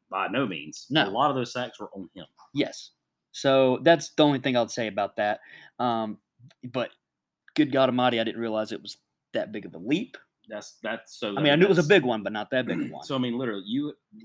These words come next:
Speaker 1: just from, to go to the, to the Kelly Bryant year, dude, we gotta go up, was it s-, seven, eight? We gotta go up a touchdown.
Speaker 2: Yeah.
Speaker 1: You gotta average one more touchdown. You still gotta average about forty more yards passing,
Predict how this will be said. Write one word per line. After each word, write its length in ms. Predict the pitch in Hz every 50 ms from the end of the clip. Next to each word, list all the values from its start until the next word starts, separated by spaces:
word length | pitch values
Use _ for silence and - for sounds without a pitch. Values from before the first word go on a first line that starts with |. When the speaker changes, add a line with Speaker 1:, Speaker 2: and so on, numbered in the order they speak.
| - _ 123
Speaker 1:
just 300 | - 156 180 175 - -
from, 360 | - 139 131 123 117 117 - _ _ _ _ _ _ _
to 120 | - 165
go 480 | 131 113 110 135 143 156 156 156 151 143 139 - - -
to 180 | 151 143 143
the, 300 | 131 135 131 123 120 120 - _ _ _ _ _ _ _ -
to 60 | 120
the 80 | 110 110
Kelly 300 | - - 147 139 117 101
Bryant 500 | 92 95 110 143 190 202 156 92 76 90
year, 340 | 85 87 85 82 85 82 _ _ _ _ _ _ _ _ _ _ _ _ _ _ _ _ _ _ _ _
dude, 120 | - 113 113
we 80 | 135
gotta 160 | 143 143 131
go 300 | 120 110 123 123 120 117 110
up, 140 | - - _ _ _ _ _ _ _ _ _ _ _ _ _ _ _ _ _ _ _ _ _ _ _ _ _ -
was 140 | 117 107 87
it 60 | - _ _
s-, 240 | _ - - - _ _
seven, 400 | - - - - 131 131 135 127
eight? 140 | 120 - -
We 80 | 123 135
gotta 140 | 160 143
go 80 | 123 139
up 80 | 127 110
a 40 |
touchdown. 480 | - 139 165 160 - - 104 95 98 - _ _ _ _ _ _ _ _ _ -
Speaker 2:
Yeah. 120 | 110 120 117
Speaker 1:
You 220 | 120 120 113 110
gotta 140 | 101 104 90
average 300 | 117 123 113 113 95 - - - _ _ _ -
one 220 | 110 117 127 139
more 160 | 156 156 151 143
touchdown. 560 | - 156 156 156 - - 147 147 147 143 143 _ _ _
You 120 | 123 120
still 240 | - - 143 135 131
gotta 240 | 123 120 113 107 107
average 320 | 120 117 113 113 113 104
about 260 | 104 98 87 - - _ _ _
forty 200 | 147 143 135 120
more 160 | 117 120 117 113
yards 200 | 104 101 98 -
passing, 540 | - 147 143 143 135 - 139 135 131 131